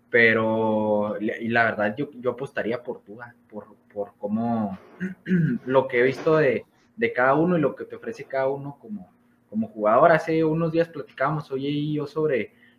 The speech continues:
la-, las características de, de Zach Wilson, y la verdad es que sí, a-, aunque tiene chispazos, ¿no? Y se vio la-, sobre todo a finales de la temporada pasada como que quiso agarrar un ritmo y volverse,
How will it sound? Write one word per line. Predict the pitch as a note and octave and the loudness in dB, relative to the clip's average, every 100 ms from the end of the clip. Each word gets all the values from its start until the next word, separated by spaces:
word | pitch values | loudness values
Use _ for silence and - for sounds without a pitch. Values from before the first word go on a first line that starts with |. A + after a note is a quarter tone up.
| _ | _
la-, | G#2+ A2 A2 - | -6 -4 -4 -8
las | G#2+ G#2 G2+ G2+ G2+ | -10 -6 -6 -6 -8
características | _ A2 G#2+ - A2 - - C#3 A#2+ | _ -6 -6 -8 -12 -12 -10 -8 -8
de, | A2 F#2 _ | -10 -12 _
de | G#2+ G#2+ G2 G2 F#2+ G2 | -16 -10 -8 -8 -10 -12
Zach | F#2+ A#2+ A#2+ | -10 -8 -6
Wilson, | C3 D3+ D3+ C3+ | -2 -4 -4 -8
y | |
la | A2+ G#2 | -4 -2
verdad | G2+ G2+ | -2 -2
es | G#2 - | -2 -4
que | B2 A#2+ A2+ - - _ _ | -4 -2 -2 -6 -20 _ _
sí, | A2 A2 A#2 | -4 0 2
a-, | A2+ - - - | 2 0 -6 -8
aunque | B2 A#2+ A#2+ A#2 A2+ - - _ _ _ _ _ _ _ | -6 -4 0 2 2 -2 -18 _ _ _ _ _ _ _
tiene | C#3 E3 F3+ | 2 2 2
chispazos, | C3+ A2+ B2+ C#3 C#3 C3 | -4 -2 2 2 0 -4
¿no? | D#3+ | -2
Y | E3 | -2
se | D3+ | -2
vio | G#2+ A#2 B2 B2+ | 0 4 6 6
la-, | C3+ C3 C3 - | 4 0 -2 -2
sobre | C3+ B2 | -2 0
todo | - B2 | 0 -2
a | |
finales | C3+ A#2 A2+ B2+ | -2 -2 0 -2
de | C3 | -2
la | B2 A#2 | -2 -4
temporada | G2+ G#2 G#2+ A#2+ | -8 -2 0 0
pasada | A2+ A2 A2 A#2+ | -2 -4 -4 -2
como | B2 G#2+ | -6 -8
que | G#2 - | -10 -14
quiso | G#2+ C3 | -12 -6
agarrar | B2+ A#2+ G#2+ G#2+ | -2 0 0 -2
un | A#2+ | -4
ritmo | A#2 A#2+ B2+ | -4 -4 -4
y | B2 | -4
volverse, | A2+ G2+ G2+ - A#2+ A#2 | -4 -4 -6 -8 -12 -12